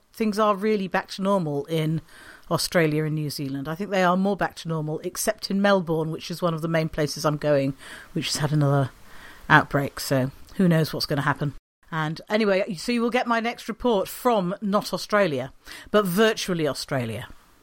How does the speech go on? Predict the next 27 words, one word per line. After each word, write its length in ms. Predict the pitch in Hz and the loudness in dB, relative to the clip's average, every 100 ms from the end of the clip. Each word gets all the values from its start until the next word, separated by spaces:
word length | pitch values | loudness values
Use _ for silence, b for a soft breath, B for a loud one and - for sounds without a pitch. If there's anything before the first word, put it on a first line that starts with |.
| - | -2
And 100 | 160 | 4
I 80 | 160 | 4
will 80 | 151 | 4
tell 160 | 180 | -2
you 100 | 160 | -2
all 120 | 156 | -2
about 220 | 147 143 143 | 0 0 0
the 100 | 147 | -6
exciting 380 | - 170 - | -2 0 -2
things 220 | 156 160 147 | -6 -6 0
I 120 | 139 | 0
am 80 | 143 | 0
doing 240 | 151 143 | 0 0
there 220 | 135 131 - - - - | 0 -2 -4 -18 -20 -8
as 120 | 147 | -6
part 300 | - 165 - | 4 4 6
of 200 | 170 - B B B | 0 -2 B B B
the 100 | - | -8
first 420 | 185 226 226 - - | 0 2 2 0 2
part 300 | 220 208 226 | 2 2 0
of 220 | 202 - | -4 -4
reporting 560 | 208 - 254 240 262 | -8 0 0 2 0
on 140 | 233 240 | 0 0
a 20 | |
virtual 360 | 240 269 - 311 | 2 0 0 -6
Guff 200 | 403 - | -6 -2
trip. 220 | 165 | -2